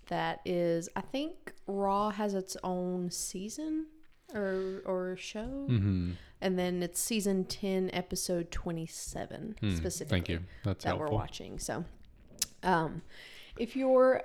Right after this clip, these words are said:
Speaker 1: maybe not a wrestling fan or you're casual or you're kinda confused about what in the world we're even talking about,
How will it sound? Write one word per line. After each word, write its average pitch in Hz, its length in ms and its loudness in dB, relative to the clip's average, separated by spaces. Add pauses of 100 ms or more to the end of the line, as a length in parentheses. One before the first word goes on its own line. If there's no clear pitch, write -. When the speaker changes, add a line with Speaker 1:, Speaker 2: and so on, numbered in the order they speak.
(300)
Speaker 1:
maybe 269 460 6
not 269 260 6
a - 20 8
wrestling 262 460 6
fan 240 500 2
or 277 60 2
you're 262 200 0
casual 233 1000 4
or 220 160 6
you're 214 300 8
kinda 214 340 2
confused 208 460 0
about 185 240 -4
what 196 240 -2
in 190 80 -2
the 190 80 2
world 190 200 6
we're 180 120 2
even 185 200 0
talking - 420 0
about, 349 320 2